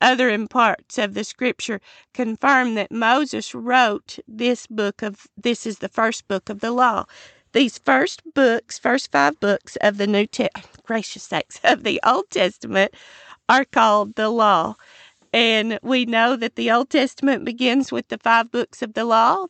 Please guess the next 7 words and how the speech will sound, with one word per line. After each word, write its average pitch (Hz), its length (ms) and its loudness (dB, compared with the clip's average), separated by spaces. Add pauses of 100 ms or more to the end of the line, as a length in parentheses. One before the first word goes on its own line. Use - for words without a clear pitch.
then 220 220 0
it - 100 -4
moves 220 380 -2
to - 200 -2
Old 220 220 0
Testament 262 560 -2
history, 220 580 -4